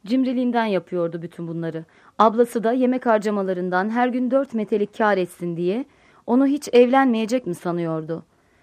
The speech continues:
Ne olursa olsun bu iş yirmi dokuz Temmuz'da kesinlikle olacaktı.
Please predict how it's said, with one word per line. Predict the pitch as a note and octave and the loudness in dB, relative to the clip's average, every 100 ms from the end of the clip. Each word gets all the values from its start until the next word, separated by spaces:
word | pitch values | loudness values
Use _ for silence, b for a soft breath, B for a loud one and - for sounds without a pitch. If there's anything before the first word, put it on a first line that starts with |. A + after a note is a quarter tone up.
| _ A#3+ | _ 2
Ne | D4 | 4
olursa | D4 B3 - G3+ | 4 2 0 0
olsun | F#3+ A#3 A#3+ | 0 -2 0
bu | C4+ | 0
iş | A#3+ - | 0 -2
yirmi | A3+ A3+ | -4 -2
dokuz | A3+ B3 B3 | -2 -4 -4
Temmuz'da | G#3+ G3 F#3+ F3 A#3 | -2 -2 -2 -4 -4
kesinlikle | A3+ G3+ G#3 G#3+ G3+ F#3+ | -4 -6 -4 -4 -2 -2
olacaktı. | F3 E3 D#3+ D#3+ - E3 | 0 0 -2 -6 -6 -12